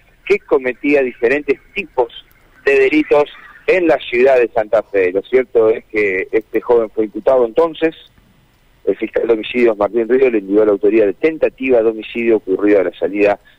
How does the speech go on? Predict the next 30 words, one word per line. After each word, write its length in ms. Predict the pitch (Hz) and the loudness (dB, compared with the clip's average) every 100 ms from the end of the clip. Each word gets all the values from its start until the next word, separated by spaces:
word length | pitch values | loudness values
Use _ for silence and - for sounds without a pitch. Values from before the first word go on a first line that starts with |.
| _ | _
del 640 | 98 98 90 90 85 85 | 0 2 2 2 2 0
Club 280 | - 104 98 85 _ | -4 -2 -2 -6 _
Villadora. 840 | 101 113 - 101 92 170 78 76 78 _ _ _ | -6 -4 -2 0 0 -2 -2 -2 -4 _ _ _
Bueno, 160 | 90 90 | -10 -10
se 140 | - | -6
lo 80 | 92 | -6
señaló 300 | - 95 104 | -4 -2 0
entonces 280 | 107 110 107 | 0 -2 -4
como 180 | 104 98 | -4 -2
miembro 300 | 110 110 104 | -2 0 0
de 80 | 107 | 0
esta, 360 | - 101 98 - _ - | 0 0 0 -6 _ -8
eh, 200 | 87 85 - | -2 -2 -2
asociación 520 | - 101 104 - 110 | -6 -8 -6 -4 -4
ilícita, 600 | 110 - - - 117 113 | -4 -8 -10 -4 -2 -2
integrado 420 | - 92 95 90 | -4 0 2 0
por 200 | - 87 | -2 -6
una 160 | 90 90 | -6 -6
parte 360 | - - 95 | -6 -4 -4
de 120 | 87 82 | -4 -2
la 140 | 85 | -2
banda 420 | 92 90 87 80 - _ _ _ | -2 -2 -4 -4 -8 _ _ _
de 140 | 101 | -4
Colón, 480 | 107 120 147 147 151 _ | 0 2 2 0 -4 _
y 240 | 107 110 110 | -8 0 2
ahora, 600 | 110 120 123 123 131 - _ | 4 2 2 2 0 -4 _
bueno, 340 | 92 92 104 113 _ _ _ - | -8 -6 -6 -10 _ _ _ -8
eh, 460 | 90 87 85 85 - | -2 0 2 0 0
habrá 340 | 92 98 107 | -2 0 0
que, 720 | 104 107 95 85 76 69 65 | -2 -8 -8 -6 -8 -10 -14